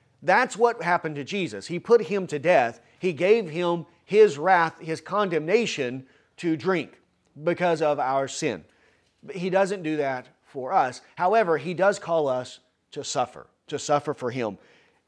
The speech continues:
And that's what John and James are going to do. John,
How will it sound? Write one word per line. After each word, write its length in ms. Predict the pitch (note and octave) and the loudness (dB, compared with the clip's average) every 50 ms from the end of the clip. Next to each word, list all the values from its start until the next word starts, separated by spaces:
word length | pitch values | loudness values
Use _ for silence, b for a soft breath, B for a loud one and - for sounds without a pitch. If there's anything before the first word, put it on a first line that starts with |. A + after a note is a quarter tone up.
| _ _ _ _ _ _ _ - | _ _ _ _ _ _ _ -2
And 120 | D#3+ D#3+ | -2 2
that's 240 | E3+ F3+ G3 F#3 - | 2 2 0 0 0
what 220 | F3+ F3 E3+ D#3 | 0 0 0 0
John 280 | C3 F3 D#3+ D#3+ E3 D#3 | -2 -2 -2 0 0 -2
and 140 | D3 D3 C#3 | -4 -6 -6
James 380 | B2 D#3 D3+ D3 C#3 C3+ B2 | -6 -6 -6 -6 -6 -8 -8
are 140 | C3+ B2 B2+ | -10 -12 -12
going 260 | G#2+ B2+ B2+ B2+ A#2+ | -12 -10 -12 -12 -12
to 100 | - G#2+ | -12 -14
do. 240 | G2+ F2 G#2+ F#2+ - - _ b b b b b b - - | -12 -12 -12 -12 -12 -14 _ b b b b b b -20 -10
John, 460 | D3 C3 F3+ F#3+ G#3 A3 A3 G#3+ A3 | -4 0 4 6 6 6 6 4 2